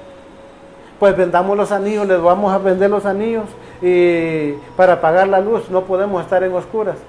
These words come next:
Mire que pa-, volvimos a pa-, a vender los anillos,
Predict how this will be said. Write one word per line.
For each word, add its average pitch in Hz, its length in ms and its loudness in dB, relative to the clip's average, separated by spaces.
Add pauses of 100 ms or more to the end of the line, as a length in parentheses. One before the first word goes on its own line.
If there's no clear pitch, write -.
(320)
Mire 214 200 4
que 196 120 0
pa-, 190 240 0
volvimos 180 480 0
a 190 100 0
pa-, 185 320 4
a 175 60 4
vender 170 280 2
los 202 140 0
anillos, 226 460 -2